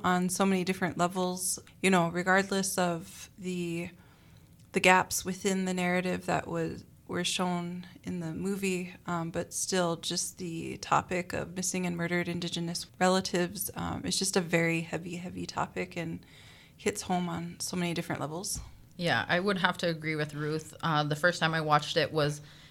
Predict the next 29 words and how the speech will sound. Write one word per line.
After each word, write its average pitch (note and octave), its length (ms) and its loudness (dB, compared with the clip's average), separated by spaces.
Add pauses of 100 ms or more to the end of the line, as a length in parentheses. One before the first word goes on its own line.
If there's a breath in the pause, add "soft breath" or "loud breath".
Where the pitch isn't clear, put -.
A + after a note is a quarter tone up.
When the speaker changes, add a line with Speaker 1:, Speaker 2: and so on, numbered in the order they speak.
(140 loud breath)
Speaker 2:
in D#3+ 120 4
my E3+ 200 8
home. D3 480 2
Thankfully, F#3 560 4
I D#3 80 10
was D#3 160 2
alone, C#3+ 540 4 (420 loud breath)
um, D3 300 4
but D3+ 100 0
it D3 80 0
was D3+ 140 -4
very D#3 300 4
triggering. D#3+ 760 0 (500 loud breath)
Uh, C#3 320 0
the C#3+ 300 0 (200)
rape D#3 260 0
scenes, D3+ 440 -2
the C#3+ 80 0
beating, D3 460 0
the C#3+ 60 0
fighting, D3 680 2 (240 loud breath)
abusively D3+ 640 -4
drunk C#3+ 400 0
and C#3+ 140 0
drugging D3 520 2 (380 loud breath)
of C#3+ 560 0 (420)
what D#3 300 0
we E3+ 140 2
would D3+ 340 4